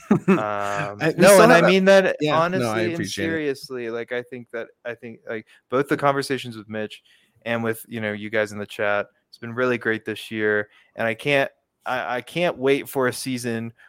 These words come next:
Speaker 2: where we have a lot of positive things to talk about.
Speaker 1: It will be tight.
Speaker 2: And, um,
Speaker 1: It will
Speaker 2: and
Speaker 1: make all this worth it for sure. Not worth
Speaker 2: Yeah,
Speaker 1: it, that it's not,
Speaker 2: absolutely.
Speaker 1: but you know what I
Speaker 2: So
Speaker 1: mean? Like, it's gonna, like, all these, like, four people in the comments for a whole show after a Losers Lounge at midnight,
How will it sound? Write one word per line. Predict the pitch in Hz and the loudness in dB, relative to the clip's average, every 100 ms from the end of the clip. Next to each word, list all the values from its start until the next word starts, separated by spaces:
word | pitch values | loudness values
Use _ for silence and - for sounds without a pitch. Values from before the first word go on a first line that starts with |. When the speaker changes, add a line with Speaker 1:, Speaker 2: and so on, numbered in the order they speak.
| _ | _
Speaker 2:
where | 117 117 | -6 -2
we | 117 | -2
have | 113 120 117 | -2 2 2
a | 110 | 0
lot | 107 120 123 | 2 4 4
of | 117 | 2
positive | - 113 110 107 - | 2 2 2 -8 -8
things | 107 101 - | -10 -10 -12
to | - | -6
talk | 110 98 110 | -4 -4 -4
about. | 101 98 98 113 | -4 -4 -6 -4
Speaker 1:
It | 117 | 0
will | 131 | 2
be | 127 | 0
tight. | 120 107 | 0 0
Speaker 2:
And, | 113 113 113 | 0 -2 -4
um, | 110 110 110 107 107 104 _ _ | -4 -4 -4 -6 -8 -10 _ _
Speaker 1:
It | 117 151 | -2 2
will | 156 | 2
Speaker 2:
and | |
Speaker 1:
make | 165 165 | 2 4
all | 156 | 4
this | 147 139 | 4 2
worth | 127 120 | -2 -2
it | 104 | -4
for | 107 101 | -6 -8
sure. | 98 - - | -8 -10 2
Not | 175 151 | 2 4
worth | 117 | 4
Speaker 2:
Yeah, | 104 | 4
Speaker 1:
it, | 101 | 4
that | 127 123 | 2 2
it's | 107 | 0
not, | 107 107 104 | -2 -2 -2
Speaker 2:
absolutely. | - | -2
Speaker 1:
but | 151 | 2
you | 180 | 6
know | 170 | 6
what | 147 | 4
I | |
Speaker 2:
So | 131 | 0
Speaker 1:
mean? | 110 | -4
Like, | 113 117 | -4 -4
it's | 135 | -6
gonna, | 143 139 | -4 -4
like, | 131 120 117 - - - - _ | -2 -4 -6 -14 -20 -20 -20 _
all | 127 135 151 | -2 0 2
these, | 160 160 147 | 2 2 0
like, | 143 127 127 | -2 -4 -6
four | - - 120 139 | -18 -6 -2 -2
people | 139 151 135 143 | -2 -4 -4 -4
in | |
the | 139 | -4
comments | 143 131 131 123 | -4 -4 -4 -6
for | 127 117 | -4 -2
a | 120 | -2
whole | 120 117 | -2 -4
show | - 113 110 | -4 -4 -4
after | 107 107 107 | -6 -6 -8
a | 107 | -6
Losers | 113 117 113 | -4 -4 -6
Lounge | 113 107 101 | -8 -10 -10
at | 98 | -10
midnight, | 101 110 110 107 104 | -8 -8 -8 -8 -10